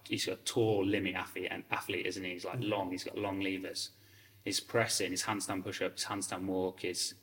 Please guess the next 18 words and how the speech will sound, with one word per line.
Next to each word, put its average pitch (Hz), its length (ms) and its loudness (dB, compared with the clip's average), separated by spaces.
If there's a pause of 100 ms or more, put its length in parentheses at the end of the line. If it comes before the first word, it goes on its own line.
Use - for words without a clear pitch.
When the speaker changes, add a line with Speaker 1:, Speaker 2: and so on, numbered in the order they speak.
(120)
Speaker 1:
gymnastics - 520 0
pressing 98 320 -2
was 90 140 -6
poor. 98 340 0 (1080)
So, 98 680 2
um, 95 300 0
he 98 100 2
worked 107 380 4
on 92 260 -2 (280)
that 95 360 0
purely 92 400 2
during 90 300 -2
his - 320 -2
period 92 320 0
whilst 90 180 -2
he 92 60 0
was 92 100 -2
injured, 92 460 -4